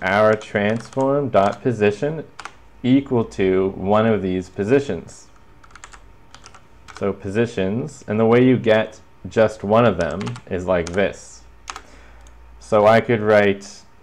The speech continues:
zero, this is the first one, one is the second one, two is the third. If I write five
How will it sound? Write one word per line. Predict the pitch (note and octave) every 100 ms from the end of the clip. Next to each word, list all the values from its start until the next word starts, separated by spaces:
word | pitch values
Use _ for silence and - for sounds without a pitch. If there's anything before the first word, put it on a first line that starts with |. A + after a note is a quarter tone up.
| -
zero, | F#2+ G#2 G2+ F2+ G#2+
this | G#2
is | G#2+ G2
the | G2
first | - G2+ F#2+ - F2+
one, | E2 F2 B2+ - -
one | F2+ G2 G2 G#2
is | A2+
the | G#2+
second | G#2 - F#2 F#2+ F2
one, | F2 F#2 A2+
two | A2+ G#2 G2
is | G#2+ G#2+
the | A2+
third. | - F#2 F2 A#2 B2+ - - -
If | - G2+
I | A2
write | A#2 A#2+ - - -
five | - - G2 G2 D#2+ E2+ G2